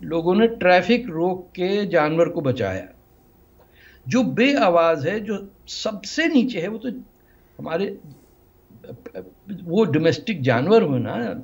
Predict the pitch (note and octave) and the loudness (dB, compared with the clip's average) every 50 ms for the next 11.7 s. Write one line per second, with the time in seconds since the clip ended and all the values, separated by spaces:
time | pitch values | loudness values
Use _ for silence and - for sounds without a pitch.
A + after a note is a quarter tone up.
0 | - - C3+ B2 C3 B2+ C#3+ D#3+ D#3 - F#3+ - C#3 C#3 C#3 C#3 - - C3 D3+ | -16 -14 -8 -2 0 0 0 -2 -4 -8 -6 0 2 2 2 0 -4 -8 -8 -6
1 | G3+ G3 - - D3+ F#3 G3+ A3 A3 A3 - - - - - - A3+ - - F#3+ | -6 -4 -4 -4 -4 -2 -2 -4 -4 -6 -8 -16 -16 -6 -4 -4 -4 -4 -6 -8
2 | - F#3+ F3+ F3 E3+ E3 D#3+ - - - - - _ - F3 E3+ F3 F#3 F3+ D#3 | -6 -4 -4 -2 -2 -4 -6 -6 -12 -18 -20 -14 _ 2 4 4 4 4 2 0
3 | - - - - - - - - - _ _ - C3+ F3+ B3 C4 A#3 G3 F3+ F#3+ | -4 -6 -14 -18 -20 -20 -20 -20 -20 _ _ -8 0 2 4 6 6 4 2 2
4 | - F3+ E3+ E3+ F3 F#3+ A3+ B3+ C4+ C4+ - B3+ G#3+ F3 D#3+ D#3 D3 C#3 C#3+ - | 0 0 0 2 2 2 4 4 4 2 2 2 0 0 0 -4 -6 -6 -8 -12
5 | - - F#3 F#3 G#3 G3 G3+ - - F3 E3 D#3+ - C#3+ D#3 - - - F#3 E3 | -10 -4 -2 -2 -2 -2 -4 -8 0 0 0 0 0 -6 -12 -14 -12 -10 -10 -8
6 | E3 E3 E3+ F#3+ G#3 G#3 G3 G3 - - - - C#3 D3 D3 D#3 E3+ E3+ E3 - | -8 -6 -4 -2 -2 -2 -2 -2 -4 -6 -4 -2 0 2 2 2 2 0 -2 -4
7 | - - C#3 C3+ C#3 C#3+ D#3 D#3 D3 C3 A#2+ - - _ _ _ _ _ - B2 | -10 -6 -4 -2 0 2 2 0 0 -4 -8 -10 -12 _ _ _ _ _ -6 0
8 | G#2+ A#2+ D3 E3+ F3+ G3+ G3 F#3+ A3 G#3 - - - - - D#3+ D#3+ F3+ G3 G3 | 4 6 6 8 8 8 6 6 4 4 2 -2 -8 -2 0 4 6 6 6 6
9 | F3 C#3+ G2 F2+ - - - - _ _ _ _ _ _ _ _ _ _ _ _ | 6 4 2 0 -4 -12 -18 -20 _ _ _ _ _ _ _ _ _ _ _ _
10 | _ _ _ _ _ _ _ _ - A#2+ A#2+ D3+ F#3+ G#3+ A3 G#3+ G#3+ - D#3 D#3 | _ _ _ _ _ _ _ _ -6 -4 -2 0 0 0 0 -2 -2 -4 -2 0
11 | C#3 B2+ C3+ C#3+ D#3 E3 E3 E3 - - D#3+ E3 - | 2 2 2 2 0 -2 -4 -8 -12 -12 -12 -12 -12